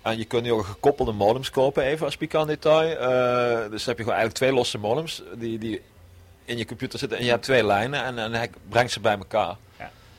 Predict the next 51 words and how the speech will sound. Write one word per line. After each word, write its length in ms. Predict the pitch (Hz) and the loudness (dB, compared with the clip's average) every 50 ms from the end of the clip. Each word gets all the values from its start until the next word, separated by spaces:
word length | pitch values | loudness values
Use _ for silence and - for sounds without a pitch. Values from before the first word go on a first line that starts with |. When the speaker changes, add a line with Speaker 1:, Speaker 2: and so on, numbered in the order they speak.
| - - | -20 -20
Speaker 1:
Het 140 | - 80 - | -20 -14 -10
is 120 | 98 - | -10 -8
gewoon 160 | - - 95 95 | -6 -6 -6 -2
networking 720 | 104 104 - - 104 98 92 - - 92 90 90 87 87 | -2 -2 -2 -2 -2 -2 -2 -6 -10 -16 -16 -16 -16 -14
en 120 | 87 92 | -14 -14
stuff. 260 | - - - 78 - - - - - - - | -10 -8 -8 -8 -8 -8 -16 -20 -20 -18 -12
Je 120 | 92 90 | -12 -8
kunt, 260 | - - 98 90 82 | -4 -4 -4 -4 -4
eh, 260 | 80 - - - - 90 90 90 90 90 87 90 90 82 87 85 | -10 -12 -10 -8 -8 -8 -6 -6 -6 -4 -4 -6 -6 -8 -10 -10
tien 180 | - - 127 131 | -6 -6 -6 -2
modems 500 | 123 104 98 95 92 87 - - - - - - - - - 87 87 90 87 76 73 | -2 -2 -2 -2 -4 -6 -8 -12 -12 -12 -16 -20 -16 -10 -10 -8 -8 -8 -8 -8 -10
hangen 200 | 85 90 90 87 85 | -10 -10 -10 -10 -10
natuurlijk, 320 | 87 - 98 92 90 85 | -8 -6 -4 -4 -4 2
bla 160 | 101 98 98 | 6 6 6
bla. 200 | 95 90 80 82 | 6 4 0 -2
Speaker 2:
Sensationeel. 600 | - - 127 120 - 120 - - - 117 113 123 - - | -6 -12 -14 -14 -14 -18 -20 -20 -18 -18 -12 -12 -10 0
Speaker 1:
Ja. 220 | 117 113 90 80 - - - - - - - - - - - - - | 2 2 2 2 0 -10 -20 -20 -20 -20 -20 -20 -20 -20 -20 -20 -18
Speaker 2:
Ja. 60 | 117 - 76 - | -18 -18 -16 -8
Speaker 1:
Ja, 120 | - 101 104 | -2 -2 0
wat 100 | 107 107 | 0 2
wil 120 | 113 123 123 | 4 6 6
je 40 | 127 | 6
nou 100 | 120 104 | 6 2
mee? 100 | 98 95 | 0 -2
Hoeveel 200 | 101 101 110 95 | -4 -4 -4 0
bandwidth 420 | 104 117 117 117 - - 101 - | 2 2 2 2 0 -4 -4 -2
heb 160 | 110 - - | -4 -6 -6
je 80 | 113 98 | -6 -8
nodig? 340 | 95 87 78 78 80 - - - - - - 240 110 | -4 -4 -4 -4 -4 -8 -14 -20 -20 -20 -14 -4 0
Speaker 2:
Ja. 60 | 101 | 4
Speaker 1:
Eh, 180 | 107 110 117 113 | 4 6 4 4
maar 480 | 113 113 113 113 117 127 120 120 113 | 2 2 2 4 4 2 0 -2 -4
wanneer 320 | 104 117 120 131 147 147 135 | -6 -4 -2 -2 -4 -4 -6
begon 240 | 135 - - 156 | -10 -6 -6 -6
het? 180 | 170 170 - - - | -6 -6 -8 -12 -8
Met 180 | 113 120 - | -8 -8 -4
achtentwintig 440 | - 107 156 151 - - 151 139 123 | -2 -2 -2 -2 -4 -6 -6 -6 -2
K 60 | - | 2
acht, 300 | 135 117 - 151 - - | 2 4 4 2 -2 -4
geloof 260 | - - 156 156 156 - | -2 -2 0 0 -2 -4
ik, 80 | - | -10
begonnen 300 | - 123 - 135 131 123 | -12 -4 -2 -2 0 0
de 60 | 120 90 | 0 0
eerste 200 | 113 127 - - | 0 0 -2 0
geluidsexperimenten. 880 | - 131 127 131 - - 104 - - 113 98 92 92 85 90 - 110 | 4 4 4 4 2 -4 -6 -6 -6 -6 -6 -6 -6 -8 -8 -8 -10
Speaker 2:
Ja. 60 | 117 104 | -10 -8
Speaker 1:
Dus 140 | 104 104 | -6 -4
dat 120 | - 110 - | -4 -4 -4
die 80 | 110 | -4
speed, 480 | 104 - - - 120 117 113 107 - - | -6 -6 -6 -6 -4 -4 -4 -6 -4 0
eh, 360 | 117 113 113 107 107 107 98 | 0 2 2 2 2 0 0